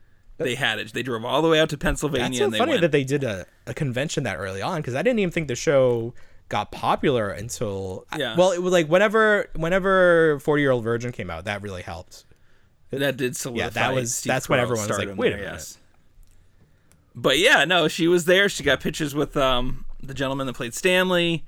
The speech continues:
Speaker 2: Mm-hmm.
Speaker 1: Uh, I think she's got a picture with,
Speaker 2: Stanley Hudson.
Speaker 1: with, uh, Toby.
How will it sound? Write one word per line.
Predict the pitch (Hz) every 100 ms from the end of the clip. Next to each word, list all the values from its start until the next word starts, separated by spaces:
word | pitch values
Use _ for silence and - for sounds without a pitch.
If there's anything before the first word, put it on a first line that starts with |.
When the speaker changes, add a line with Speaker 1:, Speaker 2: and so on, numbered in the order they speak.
| -
Speaker 2:
Mm-hmm. | 110 113 104 -
Speaker 1:
Uh, | 113 107 101
I | 107
think | - 127
she's | -
got | 123
a |
picture | - 110 127 127
with, | 123 120 110
Speaker 2:
Stanley | 113 139 147 143
Hudson. | 165 - - - - - - -
Speaker 1:
with, | 120 117 -
uh, | 82 -
Toby. | - 170 170 175 165 151